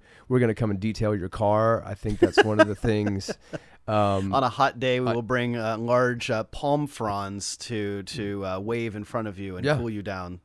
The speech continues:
Speaker 1: Yeah,
Speaker 2: Right?
Speaker 1: if
Speaker 2: Is that part of the deal? I
Speaker 1: I'm, I'm pretty sure that's part of the deal. I mean, there were a couple things we threw out, but I think that that one stayed in.
Speaker 2: <laughs>
Speaker 1: Um, we're gonna give you a pedicure. It, it's gonna be amazing. So, um, seriously though, Tommy, uh, we are going to be in touch with you,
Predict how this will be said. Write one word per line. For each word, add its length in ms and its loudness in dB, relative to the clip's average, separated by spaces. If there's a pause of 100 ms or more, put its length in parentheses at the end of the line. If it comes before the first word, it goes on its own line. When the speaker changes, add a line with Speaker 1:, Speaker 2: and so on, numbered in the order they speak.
Speaker 1:
Yeah, 140 4
Speaker 2:
Right? 180 0
Speaker 1:
if 140 0
Speaker 2:
Is 80 -4
that 240 2
part 160 0
of 100 -6
the 80 -4
deal? 240 -2
I 140 -2
Speaker 1:
I'm, 160 2 (280)
I'm 160 2
pretty 220 4
sure 160 0
that's 220 4
part 180 4
of 40 2
the 60 2
deal. 200 6
I 20 8
mean, 80 4
there 120 8
were 40 6
a 60 4
couple 180 2
things 220 2
we 100 4
threw 220 4
out, 160 6
but 80 2
I 80 4
think 220 0
that 100 -8
that 180 2
one 140 -4
stayed 320 -2
in. 300 -2
Speaker 2:
<laughs> 60 0 (360)
Speaker 1:
Um, 280 0
we're 60 0
gonna 180 2
give 160 0
you 80 2
a 40 -2
pedicure. 640 0 (380)
It, 160 4 (220)
it's 160 4
gonna 200 8
be 120 4
amazing. 560 6 (640)
So, 480 2
um, 420 0 (520)
seriously 460 4
though, 120 4
Tommy, 500 0
uh, 260 2
we 200 2
are 100 2
going 300 0
to 100 -10
be 260 -4
in 120 -4
touch 260 -4
with 180 -8
you, 240 0